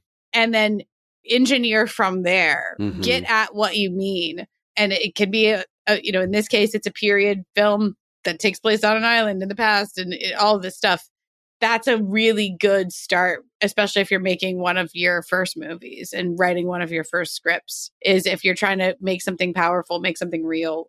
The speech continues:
Speaker 1: which seems obvious to say, but yeah. Celine Sciamma, I have a quote from her that says,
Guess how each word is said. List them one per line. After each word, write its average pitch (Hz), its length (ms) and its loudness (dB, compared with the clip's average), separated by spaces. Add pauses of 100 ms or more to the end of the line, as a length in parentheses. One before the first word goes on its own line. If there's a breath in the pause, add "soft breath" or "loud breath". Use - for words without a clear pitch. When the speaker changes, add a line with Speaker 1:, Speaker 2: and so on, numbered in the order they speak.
Speaker 1:
which - 400 -10
seems 381 260 0
obvious 269 420 0
to 214 120 -6
say, 180 320 0
but 170 180 -2 (220)
yeah. 180 240 2 (440)
Celine 269 260 0
Sciamma, 233 260 2
I 214 80 4
have 220 140 2
a 202 60 -2
quote 202 200 0
from 185 100 -8
her 190 160 4
that 175 160 -4
says, 175 420 -2